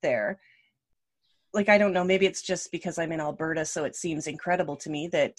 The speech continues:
that someone might continue with a good plan after the government changed, <laughs> even if it was town, even if it was town or city council.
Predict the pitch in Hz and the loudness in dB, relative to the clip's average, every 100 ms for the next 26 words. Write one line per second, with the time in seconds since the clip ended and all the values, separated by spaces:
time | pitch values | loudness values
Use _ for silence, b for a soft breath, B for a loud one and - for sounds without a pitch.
0 | - - 139 - 165 160 156 170 175 - | -10 -6 -4 -4 -2 -2 2 2 0 -2
1 | 185 160 220 202 185 160 160 160 156 170 | -6 -4 0 2 2 0 -4 -4 -4 -2
2 | 180 - - 196 185 170 165 170 - 170 | -2 -2 -2 2 4 2 2 0 -2 -4
3 | 160 151 151 _ - 151 - 185 190 156 | -2 -2 -4 _ -10 -6 -2 0 0 -2
4 | 139 - - - - - 240 190 160 196 | -4 -8 -18 -12 -6 0 2 2 0 -4
5 | - - - 302 - - - - 247 285 | -4 -8 -2 2 2 -2 -12 2 4 6
6 | 285 262 277 - 285 247 202 226 196 214 | 6 4 2 2 4 4 4 2 0 -4
7 | 226 196 208 - _ - 185 208 - 196 | -4 -6 -6 -8 _ -4 -2 -2 -4 -6
8 | 214 180 160 147 | -2 -2 -2 -6